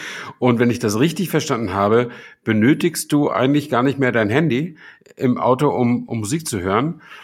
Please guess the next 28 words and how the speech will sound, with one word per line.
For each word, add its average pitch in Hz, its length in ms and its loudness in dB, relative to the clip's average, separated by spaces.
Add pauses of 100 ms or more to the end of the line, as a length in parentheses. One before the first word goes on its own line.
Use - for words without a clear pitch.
(180)
ähm, 117 480 2
weil 104 320 2
das 127 180 -2
alles 147 420 0
im 131 300 0
M 127 200 0
B 123 160 2
U 110 40 2
X - 340 -6 (260)
drin 98 220 -4
ist. - 320 -12 (460)
Und 113 420 -4
das 113 140 0
finde 165 220 0
ich 156 100 -6
eigentlich 131 240 0
schon 127 400 0 (160)
smart. 123 640 -2
Andererseits 123 960 0 (160)
würde 120 300 -2
ich 120 120 -6
ja 110 100 0
niemals 135 420 2
ohne 123 180 0
mein 113 160 0
Handy 123 320 2
irgendwo 107 220 0
hinfahren. 147 400 -4